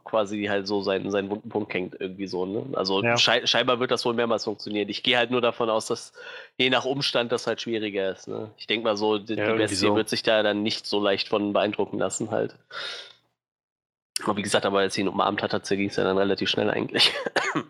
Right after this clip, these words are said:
Speaker 2: Ja, fand ich auch sehr schön, dass die Ärztin irgendwie inmitten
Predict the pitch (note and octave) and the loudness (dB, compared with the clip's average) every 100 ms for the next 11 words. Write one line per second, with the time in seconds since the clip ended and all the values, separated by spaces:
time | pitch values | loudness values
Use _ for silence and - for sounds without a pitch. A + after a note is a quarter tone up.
0 | _ _ _ - _ _ _ _ _ _ | _ _ _ -20 _ _ _ _ _ _
1 | _ - G#2+ G#2 - D3+ D3 D3 C#3+ - | _ -4 -2 0 2 4 4 4 4 2
2 | A#2 A#2 - B2 A#2+ - A#2+ A2+ A2+ A#2+ | 2 0 -2 -2 -2 -2 -4 -2 -2 0
3 | A2+ A2 C3 - B2+ B2 | 0 0 -2 -2 -2 -4